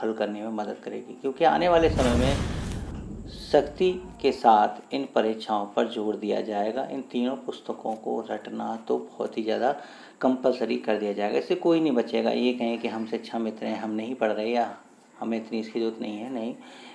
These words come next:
ये सभी के लिए compulsory होगी, क्योंकि इसमें बच्चों को कैसे बेहतर शिक्षा दी जा सके, मिशन प्रेरणा को कैसे सफल बनाया जा सके,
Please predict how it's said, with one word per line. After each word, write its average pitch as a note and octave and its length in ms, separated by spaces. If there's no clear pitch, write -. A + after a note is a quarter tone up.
ये C#3 120
सभी B2+ 300
के C3+ 140
लिए C3 120
compulsory A2+ 540
होगी, A2 220
क्योंकि A#2 380
इसमें A2+ 640
बच्चों B2 380
को C3 160
कैसे A#2+ 340
बेहतर A#2+ 320
शिक्षा A#2+ 300
दी G#2+ 160
जा G2+ 120
सके, A#2 300
मिशन A2+ 340
प्रेरणा G#2+ 360
को G#2 200
कैसे B2 260
सफल - 220
बनाया G#2+ 280
जा G#2 140
सके, - 360